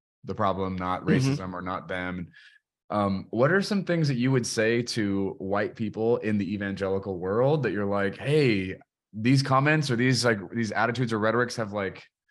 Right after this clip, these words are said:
Speaker 1: made your guys, made you feel, eh, like this is irrelevant to you, but actually here's what's going on, and here are some things that ha-, are still a problem." Like, do you have any thoughts you'd care to share in that respect?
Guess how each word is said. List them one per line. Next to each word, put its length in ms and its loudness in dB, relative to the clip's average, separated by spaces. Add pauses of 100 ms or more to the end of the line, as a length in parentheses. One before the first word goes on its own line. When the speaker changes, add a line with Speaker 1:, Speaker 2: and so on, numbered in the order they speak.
(340)
Speaker 1:
made 200 2
your 100 2
guys, 460 0
made 200 0
you 100 0
feel, 680 2 (460)
eh, 80 2
like 120 2
this 120 2
is 80 -2
irrelevant 440 2
to 80 -4
you, 180 0
but 120 0
actually 380 -2
here's 220 -4
what's 160 -6
going 240 -2
on, 180 0
and 80 -4
here 80 -2
are 60 -2
some 180 -6
things 260 -2
that 160 0 (140)
ha-, 240 -4
are 120 2
still 460 2
a 60 4
problem." 480 0
Like, 160 0 (180)
do 80 -8
you 80 2
have 140 2
any 140 0
thoughts 280 0
you'd 140 -6
care 120 -2
to 80 -2
share 260 0
in 140 -2
that 160 -2
respect? 460 -8